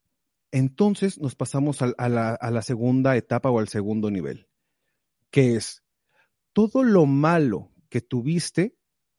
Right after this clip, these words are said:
o que viviste en esa relación tuvo un porqué.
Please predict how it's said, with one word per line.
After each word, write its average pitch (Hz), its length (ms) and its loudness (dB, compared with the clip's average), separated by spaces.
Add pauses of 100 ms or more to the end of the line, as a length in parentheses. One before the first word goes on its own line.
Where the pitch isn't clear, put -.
(140)
o 139 140 2
que 135 120 2
viviste 139 520 0 (100)
en 127 120 4
esa 151 240 2
relación 127 720 0 (1200)
tuvo 156 340 6
un 143 220 2
porqué. - 640 -4